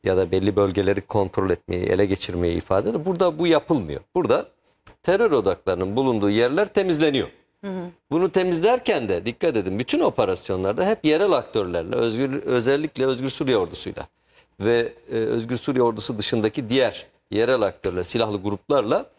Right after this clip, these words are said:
Speaker 1: birlikte hareket edildi ve şu anki zaten konjonktürde de, e, şunu çok net ifade edebilirim. Bu,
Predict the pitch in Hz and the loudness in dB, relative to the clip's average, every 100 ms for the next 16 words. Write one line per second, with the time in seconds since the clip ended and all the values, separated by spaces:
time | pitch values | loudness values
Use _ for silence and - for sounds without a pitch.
0 | - _ - 233 - 226 180 123 - 95 | -20 _ -8 -6 0 2 4 2 -2 -4
1 | 90 87 87 180 165 139 175 160 131 127 | -4 -6 -6 -2 0 0 0 0 -2 -2
2 | 110 117 110 110 - 120 113 123 113 135 | 2 2 2 -4 0 -2 0 -2 -2 -4
3 | 143 113 147 214 _ _ _ _ _ _ | 0 0 0 -2 _ _ _ _ _ _
4 | - 104 - 131 - 139 131 131 104 - | -10 -10 -4 -4 0 -2 0 -2 -2 -4
5 | 95 90 92 92 117 160 175 _ _ _ | -2 -2 -2 -4 -2 -4 -4 _ _ _
6 | _ - 127 151 139 | _ -4 2 4 4